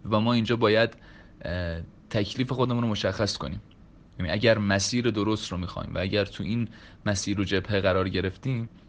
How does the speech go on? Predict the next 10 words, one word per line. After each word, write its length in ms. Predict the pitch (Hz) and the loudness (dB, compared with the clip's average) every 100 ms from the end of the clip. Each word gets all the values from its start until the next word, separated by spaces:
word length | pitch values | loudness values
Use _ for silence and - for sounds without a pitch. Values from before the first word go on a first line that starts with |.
| - - - - - | -20 -20 -20 -20 -4
بیایم 260 | 127 131 135 | 0 2 2
منطبق 600 | 113 110 - 104 127 135 | 2 2 2 4 4 2
کنیم 420 | - 139 131 127 | 0 0 0 2
رفتار 500 | 110 110 - 120 117 | 2 2 0 2 2
و 40 | |
کردارمون 640 | 110 107 104 120 135 143 135 | 2 0 4 2 2 0 2
رو 240 | 139 135 - - - - - - - - | 2 0 -4 -20 -20 -20 -20 -16 -16 0
با 120 | 139 147 | 4 6
نظرات 400 | 127 120 123 123 | 6 4 4 4
ائمه، 480 | 90 76 71 64 | 2 0 -4 -6